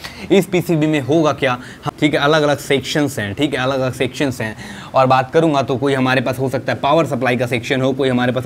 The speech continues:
आरएफ़ का सेक्शन हो सकता है, ठीक है, कोई हमारे पास, अ, normal communication का section है, ठीक है। इस तरह के ये भी हमारे पास, लेट से, कि आरएफ़ का section है। हो, electromagnetic interference कब generate होगा, तो electromagnetic,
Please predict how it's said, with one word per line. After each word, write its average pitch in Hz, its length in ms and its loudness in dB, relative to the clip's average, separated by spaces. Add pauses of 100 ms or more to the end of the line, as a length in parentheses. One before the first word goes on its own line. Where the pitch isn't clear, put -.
आरएफ़ 139 340 0
का 135 80 -2
सेक्शन 127 320 -4
हो 123 140 -2
सकता 127 320 -2
है, 120 160 -2 (320)
ठीक 143 140 4
है, 123 100 2 (200)
कोई 151 140 4
हमारे 139 320 4
पास, 139 300 -4
अ, 135 160 2 (720)
normal 147 340 4
communication 151 600 2
का 143 100 -2
section 131 480 -4
है, 117 120 -2
ठीक 143 180 0
है। 117 80 -2 (360)
इस 170 160 -2
तरह 143 160 2
के 131 60 2
ये 143 120 4
भी 151 80 4
हमारे 135 220 0
पास, 131 120 -2
लेट 131 180 0
से, 139 120 -6
कि 139 80 -4
आरएफ़ 139 320 0
का 127 100 -2
section 127 360 -2
है। 123 80 -4 (300)
हो, 180 60 2
electromagnetic 190 800 2
interference 160 500 -2
कब 139 140 2
generate 135 380 0
होगा, 139 300 2 (220)
तो 165 60 -4
electromagnetic, 151 720 -2